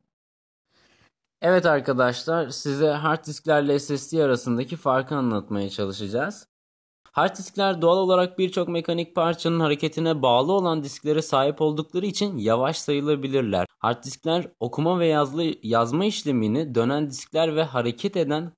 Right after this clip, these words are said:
kafa sayesinde gerçekleştiriyorlar. Yani mekanik bir aksama sahipler. Hard disklerin en önemli sorunu ısınmadır.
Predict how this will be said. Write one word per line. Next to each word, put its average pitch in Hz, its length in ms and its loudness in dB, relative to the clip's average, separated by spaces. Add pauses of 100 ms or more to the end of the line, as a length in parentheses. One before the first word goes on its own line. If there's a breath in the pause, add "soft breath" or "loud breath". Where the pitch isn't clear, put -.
kafa 117 280 -8
sayesinde 107 640 -2
gerçekleştiriyorlar. 95 1200 -4
Yani 135 280 0
mekanik 147 480 -4
bir 143 80 -2
aksama 131 540 -2
sahipler. 85 680 -6 (560 loud breath)
Hard - 280 0
disklerin 202 640 0
en 170 140 2
önemli 139 400 4
sorunu 113 440 2
ısınmadır. 113 760 -2